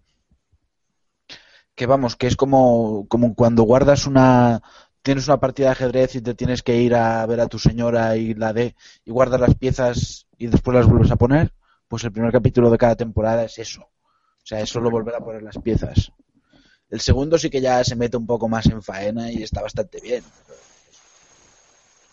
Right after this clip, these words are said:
El primero, eso, el primer día de clase, el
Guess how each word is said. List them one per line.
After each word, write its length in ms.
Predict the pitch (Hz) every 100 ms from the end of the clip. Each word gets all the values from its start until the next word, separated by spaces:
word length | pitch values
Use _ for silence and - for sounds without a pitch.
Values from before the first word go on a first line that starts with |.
| - - _ _ _ _ _ _ - _ -
El 140 | 117
primero, 920 | 117 117 131 151 170 156 135 120 110 107 - - - - - -
eso, 240 | 120 - 123
el 80 | 123
primer 280 | 120 143
día 160 | 147 135
de 100 | 110
clase, 480 | 104 110 143 117 104
el 140 | 101